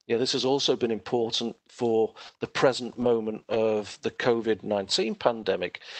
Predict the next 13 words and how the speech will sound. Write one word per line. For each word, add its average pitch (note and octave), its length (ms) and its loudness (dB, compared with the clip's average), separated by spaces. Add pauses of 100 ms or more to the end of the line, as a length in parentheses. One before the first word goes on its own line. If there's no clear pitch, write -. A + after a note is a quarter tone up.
(160)
is C#3 180 -2
that D3+ 160 4
a - 20 -4
whole F#3 340 2
number F3 540 2
of C3 80 2
factors - 500 2
go A#2 160 2
into A2 220 -2
the A2+ 80 -4
triage A2+ 500 2
of - 140 -10
patients G#2 600 -2